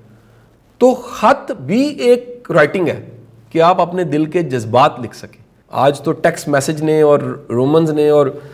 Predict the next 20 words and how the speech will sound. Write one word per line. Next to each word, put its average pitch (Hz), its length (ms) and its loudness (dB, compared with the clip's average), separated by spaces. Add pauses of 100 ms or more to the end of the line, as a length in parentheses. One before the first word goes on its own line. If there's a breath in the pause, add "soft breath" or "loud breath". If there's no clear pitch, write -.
(240 loud breath)
वो 120 60 -6
मेमोज 156 400 2
ने 175 60 4
बेड़ा 165 240 4
गर्क 190 280 2
कर 165 140 2
दिया, 135 180 -4
सारा 135 220 0
मज़ा 151 260 2
ख़राब 139 320 0
कर 120 180 0
दिया। 110 200 -8 (580 loud breath)
लेकिन 185 220 2
किसी 196 280 0
ज़माने 165 520 2
में 220 120 2
एक 220 300 2
राइटिंग 165 540 0
एक 185 220 -6
बड़ा, 160 240 4